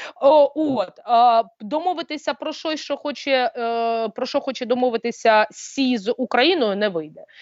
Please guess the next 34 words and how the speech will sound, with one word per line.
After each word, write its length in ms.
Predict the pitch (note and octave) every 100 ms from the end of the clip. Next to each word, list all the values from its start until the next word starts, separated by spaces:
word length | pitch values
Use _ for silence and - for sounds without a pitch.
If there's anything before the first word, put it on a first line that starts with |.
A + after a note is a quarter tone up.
| - -
Не 120 | A#3
вийшло 380 | C#4 D#4 C#4 C4
з 60 |
аграрним 460 | B3 A#3 B3+ A3+ A3
сектором 480 | - A3 - G#3+ G#3+
вісімнадцятого-дев'ятнадцятого 1400 | G#3 A3+ A3+ A3 - A3 A3 A3+ C4+ D4 - - F#3+ F#3
років, 520 | F#3 - D#3+ _ _
о, 440 | F#3+ F3+ F3 E3+ E3+
дві-, 240 | E3+ F3
ну, 100 | F#3+
я 140 | D#3 D#3+
маю 220 | D#3+ D#3+
на 120 | D#3+
увазі 280 | D#3+ D#3+ D#3+
дві 140 | E3
тисячі 320 | - D#3+ -
вісімнадцятого-дев'ятнадцятого 1300 | E3 - F3 E3+ - E3+ E3+ E3 E3+ E3 D#3+ - E3
років, 220 | E3 - F3+
не 100 | A3
вийде 260 | D4+ G#3+
і 60 | F#3
зараз. 400 | E3 D3+ C#3 -
Ніхто 220 | F3 -
йому 160 | A3 F3+
країну 340 | E3+ F#3 F3+
не 120 | E3+
здасть, 420 | E3 F3+ B3 C4 F#3+
не 120 | E3
віддасть 460 | E3 F3 A#3+ A#3+ -
і 140 | F3+
не 120 | F3
дасть 280 | F#3+ G3+ -
йому 180 | F3 E3+
змоги 440 | F3 A#3 G3+ F3+